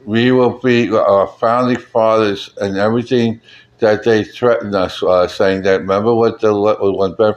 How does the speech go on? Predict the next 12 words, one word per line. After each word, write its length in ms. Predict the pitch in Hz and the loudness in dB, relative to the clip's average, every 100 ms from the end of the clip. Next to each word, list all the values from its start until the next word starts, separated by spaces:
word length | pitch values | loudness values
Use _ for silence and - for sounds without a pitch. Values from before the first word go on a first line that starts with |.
| - | -2
Franklin 320 | 104 - 104 | -4 -4 -8
told 260 | - 98 | -2 0
the 60 | 92 | 0
lady, 440 | 95 104 98 90 - - - - _ | 0 0 0 -4 -12 -20 -20 -20 _
"We're 200 | 98 104 | 2 2
a 40 | |
constitutional 920 | 95 - 110 110 - 95 113 107 - 98 | 0 -2 -4 -4 -8 -4 -2 -2 -2 -4
republic 560 | 87 - 104 104 98 82 | -4 -2 0 0 -2 -8
if 160 | - | -16
we 160 | 82 78 | -18 -16
keep 420 | - 117 120 113 | -8 -2 -2 -2
it." 160 | 87 | -6